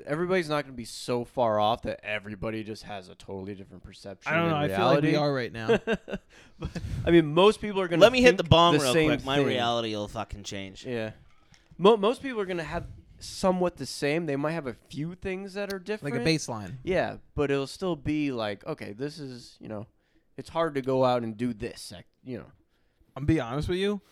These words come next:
Speaker 2: Most people are fucking morons.
Speaker 3: Yeah.
Speaker 1: That's the
Speaker 3: Big
Speaker 1: baseline.
Speaker 3: time. Yeah.
Speaker 2: So their reality's dumb and
Speaker 3: Yeah.
Speaker 1: Well,
Speaker 2: stupid.
Speaker 1: think about all the people that hoarded toilet paper.
Speaker 3: Those are, those
Speaker 1: Right,
Speaker 3: people
Speaker 1: right
Speaker 3: are
Speaker 1: off the
Speaker 3: fucking idiots.
Speaker 1: bat.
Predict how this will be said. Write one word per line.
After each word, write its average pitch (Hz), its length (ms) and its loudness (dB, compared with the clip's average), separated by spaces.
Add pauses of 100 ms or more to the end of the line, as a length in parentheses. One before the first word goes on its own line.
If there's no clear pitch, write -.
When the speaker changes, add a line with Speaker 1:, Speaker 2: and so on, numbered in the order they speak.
(120)
Speaker 2:
Most 143 260 -2
people 160 240 -8
are 104 100 -8
fucking 117 320 -12
morons. 98 600 -12 (1160)
Speaker 3:
Yeah. 104 220 -10 (800)
Speaker 1:
That's - 140 -20
the 110 60 -20
Speaker 3:
Big 131 180 -8
Speaker 1:
baseline. - 40 -12
Speaker 3:
time. 123 260 -10 (360)
Yeah. 123 100 -14 (580)
Speaker 2:
So 123 220 -4
their 123 160 -2
reality's 92 520 -10
dumb 95 320 -16 (180)
and 104 80 -14
Speaker 3:
Yeah. 101 60 -12
Speaker 1:
Well, - 40 -16
Speaker 2:
stupid. - 240 -10
Speaker 1:
think 175 120 -2
about 170 100 2
all 156 100 4
the 147 80 -4
people 147 200 -4
that 139 180 2
hoarded 131 420 -4 (220)
toilet 135 200 -8
paper. 95 340 -10 (440)
Speaker 3:
Those 127 320 2
are, 98 140 -8
those 123 160 -2
Speaker 1:
Right, 156 100 -2
Speaker 3:
people 123 160 -2
Speaker 1:
right 170 140 8
Speaker 3:
are 175 40 12 (100)
Speaker 1:
off 123 80 4
the 147 80 4
Speaker 3:
fucking 117 120 0
idiots. 120 380 0
Speaker 1:
bat. - 20 -20